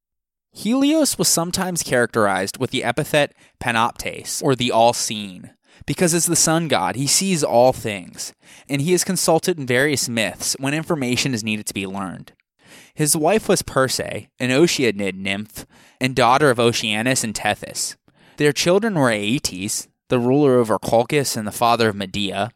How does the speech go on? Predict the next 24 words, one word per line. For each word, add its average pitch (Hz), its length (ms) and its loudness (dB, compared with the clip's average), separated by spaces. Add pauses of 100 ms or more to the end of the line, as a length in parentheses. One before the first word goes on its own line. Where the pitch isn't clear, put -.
(240)
Circe, 107 580 0 (320)
the 120 100 0
witch 131 300 -2
goddess, 95 540 -4 (260)
and 135 140 -8
Pasiphae, 127 640 -2 (400)
the 135 80 0
wife 139 320 2
of 175 160 0
King 139 240 -4
Minos 117 400 0
of 107 120 -6
Crete, - 500 -6 (240)
and 127 160 -8
mother 123 320 2
of 104 80 -2
Ariadne, 110 840 0
Phaedra, 117 540 0
and 110 160 -4
the 110 60 0
Minotaur. 107 640 -4 (1300)
The 127 120 -8
best-known 190 680 2
myth 95 440 -4